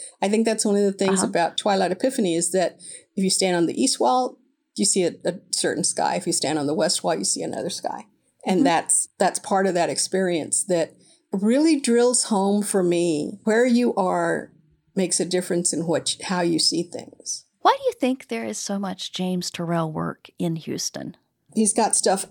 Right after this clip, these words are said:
Speaker 1: all over the world. And,
Speaker 2: Yeah.
Speaker 1: uh, we've got quite a bit of his stuff. And I think I'm gonna say it's because of the oil booms and wonderful oil companies that have,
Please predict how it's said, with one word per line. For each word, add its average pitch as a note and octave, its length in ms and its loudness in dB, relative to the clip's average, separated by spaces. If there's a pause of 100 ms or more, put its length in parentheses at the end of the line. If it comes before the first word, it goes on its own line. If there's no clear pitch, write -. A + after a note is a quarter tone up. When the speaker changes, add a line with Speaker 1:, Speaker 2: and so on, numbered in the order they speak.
(100)
Speaker 1:
all B3+ 460 4
over G#3+ 320 2
the E3+ 100 -2
world. E3 520 -2 (600)
And, G3+ 520 2
Speaker 2:
Yeah. G3+ 200 -2
Speaker 1:
uh, G3 320 2 (300)
we've A#3+ 260 2
got B3 240 2
quite A#3 240 2
a A#3+ 40 0
bit B3+ 180 2
of A#3+ 60 2
his G#3+ 140 0
stuff. - 300 -6
And G3 120 2
I G3+ 100 0
think B3 320 0 (1200)
I'm G#3+ 360 2
gonna B3 180 2
say G3+ 380 2 (100)
it's - 580 0
because F#3 560 -2
of F3+ 240 -2
the F#3+ 200 -2
oil F3+ 340 2
booms F3+ 600 -2 (1080)
and E3+ 500 0 (480)
wonderful F#3+ 500 0
oil F#3+ 200 2
companies F#3 500 -2
that F3 100 0
have, F3 160 -4